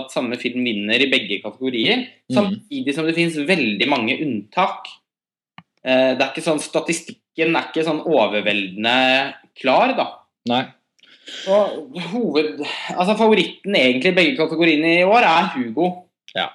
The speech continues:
Speaker 2: Martin Scorseses film, den har jo flest nominer-, flest nominasjoner av alle filmene i år.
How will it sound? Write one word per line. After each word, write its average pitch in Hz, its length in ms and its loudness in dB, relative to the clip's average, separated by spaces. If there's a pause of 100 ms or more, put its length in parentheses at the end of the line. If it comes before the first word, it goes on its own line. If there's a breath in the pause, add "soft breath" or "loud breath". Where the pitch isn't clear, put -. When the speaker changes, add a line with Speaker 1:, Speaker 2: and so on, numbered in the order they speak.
(120)
Speaker 2:
Martin 120 240 -2
Scorseses 120 440 0
film, 104 160 -2
den 120 160 4
har 110 120 4
jo 117 80 0
flest 107 280 -2
nominer-, 107 420 -2 (500)
flest 113 260 0
nominasjoner 113 500 -2
av 110 100 2
alle 98 120 -6
filmene 87 320 -6 (880)
i 113 80 2
år. 139 200 2